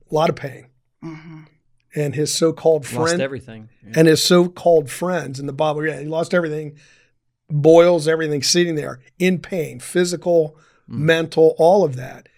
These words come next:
Speaker 1: His friends tried to come and help, right?
Speaker 3: Mm.
Speaker 1: They weren't helpful.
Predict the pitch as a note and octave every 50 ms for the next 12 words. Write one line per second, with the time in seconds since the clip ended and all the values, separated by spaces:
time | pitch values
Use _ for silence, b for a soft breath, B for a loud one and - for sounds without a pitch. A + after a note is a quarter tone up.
0 | _ _ _ - - F3 E3+ - - - F#3 F#3 F#3+ F#3+ F#3 D#3+ - - - E3
1 | E3 D#3 C#3+ C3+ - - D#3+ D#3 C#3 B2+ A#2+ - F#3+ A3 - C3+ - _ - B2+
2 | B2+ C3 C#3+ E3+ F3+ _ _ _ _ _ _ B2+ A#2+ A2+ A2 G2 _ _ _ _
3 | _ _ _ _ _ _ _ _ _ _ _ _ _ _ - D#3 E3+ G#3 A3 G3
4 | B2 B2+ D#3+ F#3 F#3+ - - - _ _